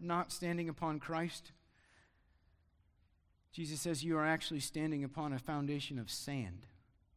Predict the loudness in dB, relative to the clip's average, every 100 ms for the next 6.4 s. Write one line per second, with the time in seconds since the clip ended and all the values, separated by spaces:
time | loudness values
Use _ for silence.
0 | _ _ _ _ _ _ _ _ _ _
1 | -10 -6 -2 0 2 0 -4 -6 -6 -6
2 | -4 -6 -4 -4 -4 -6 -6 -6 -12 -18
3 | -20 -20 _ _ _ _ _ _ _ _
4 | _ _ _ _ _ _ -20 -12 -4 0
5 | 4 4 2 -6 -6 -6 -4 -2 0 0
6 | -2 -4 -8